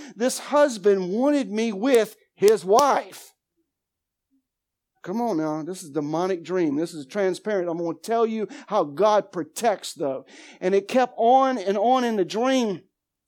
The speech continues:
until finally I kissed this woman in my dream. Now, I'm defenseless in my dream, right? No, I am not defenseless in my dream.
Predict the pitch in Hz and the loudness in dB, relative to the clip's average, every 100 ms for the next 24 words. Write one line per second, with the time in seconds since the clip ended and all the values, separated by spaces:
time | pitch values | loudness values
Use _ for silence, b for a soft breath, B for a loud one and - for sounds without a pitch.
0 | - B B B 190 196 233 208 - 247 | -20 B B B -2 2 2 2 0 0
1 | 247 262 247 214 202 175 b b _ - | 2 2 4 4 2 -2 b b _ 0
2 | 214 190 - - 339 311 - - 247 - | 2 0 -4 -4 -2 0 -2 -4 -4 -4
3 | - 214 254 262 190 175 175 - 196 196 | -6 0 2 4 4 2 -2 -8 -2 0
4 | 196 180 170 160 240 202 131 123 113 _ | 2 0 0 -2 0 0 -2 -6 -18 _
5 | _ _ _ _ _ _ _ 220 190 135 | _ _ _ _ _ _ _ -2 -2 -2
6 | - _ _ _ _ _ _ _ _ _ | -10 _ _ _ _ _ _ _ _ _
7 | _ _ 262 285 247 - 392 403 302 285 | _ _ -2 0 -2 -4 0 0 0 2
8 | 220 208 247 233 214 202 170 302 320 175 | 2 2 0 0 2 0 0 0 2 2
9 | 147 170 226 320 - _ _ _ _ _ | 0 0 0 -2 -10 _ _ _ _ _
10 | _ _ _ _ _ _ _ _ _ _ | _ _ _ _ _ _ _ _ _ _
11 | - 120 135 160 156 123 127 - _ _ | -20 -10 -6 -4 -4 -8 -12 -20 _ _
12 | _ _ _ _ _ - - 131 127 120 | _ _ _ _ _ -16 -12 -12 -12 -10
13 | 123 160 156 - - - 120 - 123 117 | -10 -12 -14 -20 -18 -16 -16 -18 -20 -20
14 | 117 110 101 71 - 110 95 | -20 -20 -20 -20 -20 -20 -20